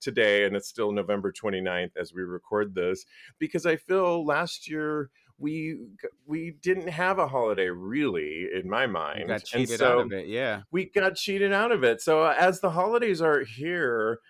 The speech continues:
Speaker 1: d-, I guess it's an obvious question, but Jeremy, h-, will they be totally different from last year? And you also have, your birthday also falls this week, and you had a big birthday last year. What's it gonna look like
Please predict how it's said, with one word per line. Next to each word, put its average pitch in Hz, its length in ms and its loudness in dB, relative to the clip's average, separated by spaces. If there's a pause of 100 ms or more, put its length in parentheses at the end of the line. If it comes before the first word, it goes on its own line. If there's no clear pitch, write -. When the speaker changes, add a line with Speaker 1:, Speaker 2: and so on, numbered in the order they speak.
(320)
Speaker 1:
d-, - 220 -14 (600)
I 151 200 4
guess 151 240 2
it's 139 180 2
an 143 80 2
obvious 160 360 2
question, 110 640 -2
but 104 100 0
Jeremy, 123 400 0
h-, 107 80 -2 (160)
will 127 260 2
they 147 140 4
be 135 240 -4
totally 165 400 -2
different 135 360 0
from 110 160 -2
last 107 380 -2
year? 139 200 0
And 120 120 0
you 190 140 0
also 135 300 -2
have, 95 460 -2 (140)
your 107 240 -2
birthday 110 340 -4
also 82 280 -6
falls 85 520 -6 (340)
this 104 260 -6
week, 80 560 -10
and 92 480 -2 (220)
you 117 160 -4
had 131 120 2
a - 40 -2
big 101 240 0
birthday 101 240 -2
last 101 340 -2
year. 80 160 -2
What's 98 240 -2
it 165 40 -2
gonna 156 180 -2
look 139 180 -4
like 98 180 -4